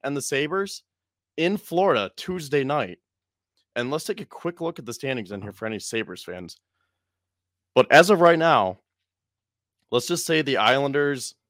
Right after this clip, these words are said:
end up losing tonight. They will have eighty-seven points in seventy-eight games played. The Panthers will, or excuse me, if the Pe-, if the Penguins win, they will leapfrog the Panthers,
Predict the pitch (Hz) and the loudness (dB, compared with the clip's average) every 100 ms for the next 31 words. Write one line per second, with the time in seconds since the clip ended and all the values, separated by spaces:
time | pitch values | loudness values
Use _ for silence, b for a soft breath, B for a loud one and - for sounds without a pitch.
0 | - 131 139 - 120 185 165 123 - 104 | -6 0 0 0 2 2 2 -4 -4 -2
1 | 101 117 131 131 113 - 131 147 170 180 | 0 0 0 -2 -2 -2 -4 -2 -4 -4
2 | 156 135 147 151 151 - - 120 107 - | -4 -4 0 0 -2 -8 -8 -6 -6 -2
3 | 139 139 123 - 147 185 - 107 98 95 | -2 -2 -4 -4 -2 -4 -4 -6 -6 -10
4 | - 107 98 107 - _ _ _ _ _ | -8 -6 -4 -6 -14 _ _ _ _ _
5 | _ _ _ - 107 - 143 196 185 131 | _ _ _ -12 -12 -4 0 0 2 0
6 | 123 113 - - _ _ _ - 113 131 | 0 -6 -12 -16 _ _ _ -8 0 4
7 | 123 120 113 _ _ _ _ _ _ _ | 4 2 -2 _ _ _ _ _ _ _
8 | 135 139 143 _ _ - - 160 110 98 | 2 2 2 _ _ -8 -2 0 0 -2
9 | 120 - 110 147 - 135 - - 175 247 | -2 -4 -6 -8 -6 -6 -6 -2 2 2
10 | 175 123 190 127 95 - _ - 135 170 | 0 2 2 2 -2 -12 _ -4 -2 0
11 | 147 117 185 - 147 131 107 101 147 175 | -2 0 -2 0 0 2 0 -4 0 0
12 | 175 95 95 - | -2 -6 -8 -12